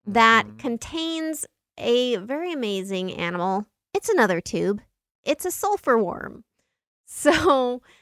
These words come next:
Speaker 2: Ah.
Speaker 1: uh, a sulfur cave is not a good place for a human. It's not, like, a great place for the casual spelunker,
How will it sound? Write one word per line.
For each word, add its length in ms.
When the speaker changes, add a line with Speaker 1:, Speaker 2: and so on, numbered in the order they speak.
Speaker 2:
Ah. 520
Speaker 1:
uh, 40
a 120
sulfur 480
cave 640
is 220
not 400
a 120
good 380
place 720
for 800
a 80
human. 560
It's 220
not, 160
like, 180
a 80
great 380
place 320
for 180
the 120
casual 800
spelunker, 840